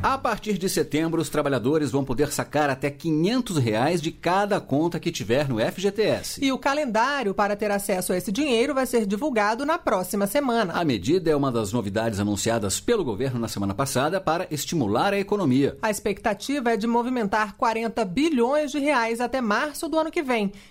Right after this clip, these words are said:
Speaker 2: e beneficiar noventa e seis milhões de trabalhadores.
Speaker 1: A repórter Natália Kozlik conversou sobre este assunto com o secretário de Política Econômica, Adolfo Saxida. Vamos ouvir.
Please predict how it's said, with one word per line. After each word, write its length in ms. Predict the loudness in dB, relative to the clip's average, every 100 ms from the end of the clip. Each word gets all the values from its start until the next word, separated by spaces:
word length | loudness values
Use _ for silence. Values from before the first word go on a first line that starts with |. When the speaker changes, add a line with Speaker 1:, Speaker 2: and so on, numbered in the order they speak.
| -2
Speaker 2:
e 80 | 0
beneficiar 600 | 0 -2 -4 0 0 0
noventa 400 | -2 0 -2 -2
e 60 |
seis 300 | 2 2 2
milhões 440 | 2 4 4 2 0
de 60 |
trabalhadores. 800 | -2 0 0 0 0 0 0 -6
Speaker 1:
A 80 | -2
repórter 500 | 0 2 0 0 -2
Natália 520 | 0 -2 0 2 2
Kozlik 420 | 2 0 2 0 0
conversou 560 | 0 0 0 0 0
sobre 280 | 0 -2 0
este 160 | 0 -2
assunto 360 | 0 0 0
com 160 | 0 0
o 60 |
secretário 500 | 0 -2 0 0 0
de 80 | -2
Política 380 | -2 0 0 -2
Econômica, 580 | 0 2 2 2 0 -2
Adolfo 420 | -2 0 -2 -2
Saxida. 500 | -6 -4 0 0 2
Vamos 200 | 0 2
ouvir. 280 | 2 0